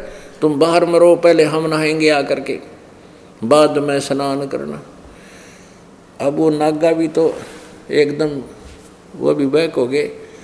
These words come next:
और लट्ठम लट्ठा, मुक्कम मुक्का, बुड़के भरे एक दूसरे के, जो पशु खाया करें, गधे गधे के काट, नाड़ ने काटा करें, और तलवार निकाल ली,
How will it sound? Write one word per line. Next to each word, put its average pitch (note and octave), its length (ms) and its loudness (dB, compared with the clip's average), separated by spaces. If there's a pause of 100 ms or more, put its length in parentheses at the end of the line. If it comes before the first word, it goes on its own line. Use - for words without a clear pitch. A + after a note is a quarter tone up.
(580)
और B2+ 240 2
लट्ठम D3 580 -2
लट्ठा, C3+ 340 -2
मुक्कम D3 440 -2
मुक्का, C3+ 480 -2
बुड़के E3 500 0
भरे D3 280 0
एक D#3 140 -2
दूसरे E3+ 340 4
के, C#3 60 2
जो D3 380 0
पशु D3+ 280 2
खाया C3 340 -2
करें, C3 300 0
गधे C#3 260 2
गधे C3+ 320 0
के B2 120 -4
काट, A#2+ 280 -4
नाड़ B2+ 280 -4
ने B2 180 -4
काटा A#2 360 -6
करें, A#2 180 -8 (1000)
और B2 120 0
तलवार D3+ 540 4
निकाल D3+ 400 0
ली, D3+ 300 -2